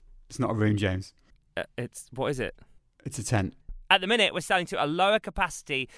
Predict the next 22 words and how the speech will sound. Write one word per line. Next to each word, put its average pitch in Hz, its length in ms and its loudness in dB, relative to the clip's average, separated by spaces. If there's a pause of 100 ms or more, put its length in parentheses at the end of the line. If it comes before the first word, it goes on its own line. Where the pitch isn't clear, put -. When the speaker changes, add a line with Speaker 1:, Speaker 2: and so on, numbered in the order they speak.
(120)
Speaker 2:
to - 180 -2
allow 139 200 4
for 131 100 -12
social 127 340 -4
distancing, 143 680 -4 (340)
although 143 380 2
if 196 200 2
the 156 120 -6
government 127 380 -2
changes 135 360 -2
their 120 120 -4
plans 120 560 -4
throughout 120 460 -4
the - 60 -16
summer, 160 400 -2 (260)
that 120 220 0
may 131 400 -2 (100)
be 120 240 -4
increased. 113 560 -10
Speaker 1:
Also 151 440 4
featuring 131 440 -2
iconic, 135 760 -4